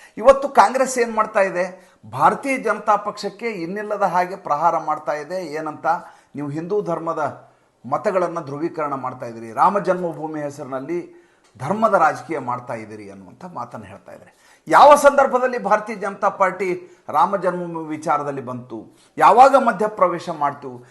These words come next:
ಯಾವ ಕಾರಣಕ್ಕಾಗಿ ಮಾಡ್ತು, ಅದು ಬಹಳ ಮುಖ್ಯವಾದಂಥದ್ದು. ಇತಿಹಾಸವನ್ನ ತಿಳಿದುಕೊಳ್ಳದೆ ಹೋದ್ರೆ ಈ ಕಾಂಗ್ರೆಸ್ಸಿಗರ, ಈ ವಿಪಕ್ಷಗಳ ಈ ಎಡಚರ ಮಾತುಗಳನ್ನ ನಾವು ನಂಬಬೇಕಾಗುತ್ತದೆ. ಆದರೆ ಇತಿಹಾಸ ಏನ್ ಹೇಳ್ತದೆ ಅನ್ನೋದನ್ನ ತಮಗೆ ಇವತ್ತು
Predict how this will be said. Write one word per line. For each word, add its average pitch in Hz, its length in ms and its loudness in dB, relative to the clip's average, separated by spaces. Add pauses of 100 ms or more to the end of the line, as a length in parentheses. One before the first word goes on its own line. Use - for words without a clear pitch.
(160)
ಯಾವ 170 280 6
ಕಾರಣಕ್ಕಾಗಿ 226 800 4
ಮಾಡ್ತು, 170 360 -4
ಅದು 151 120 -6
ಬಹಳ 156 220 -6
ಮುಖ್ಯವಾದಂಥದ್ದು. 135 840 -8
ಇತಿಹಾಸವನ್ನ 208 680 0
ತಿಳಿದುಕೊಳ್ಳದೆ 185 560 -2
ಹೋದ್ರೆ 175 640 -6
ಈ 175 180 -4
ಕಾಂಗ್ರೆಸ್ಸಿಗರ, 190 680 0
ಈ 170 120 2
ವಿಪಕ್ಷಗಳ 165 1080 -2 (460)
ಈ 165 60 -6
ಎಡಚರ 214 640 4
ಮಾತುಗಳನ್ನ 180 580 2
ನಾವು 165 280 -2
ನಂಬಬೇಕಾಗುತ್ತದೆ. 143 840 -8
ಆದರೆ 143 300 -2
ಇತಿಹಾಸ 190 520 0
ಏನ್ 180 220 -6
ಹೇಳ್ತದೆ 147 320 -8
ಅನ್ನೋದನ್ನ 143 360 -8
ತಮಗೆ 147 280 -12
ಇವತ್ತು 139 380 -10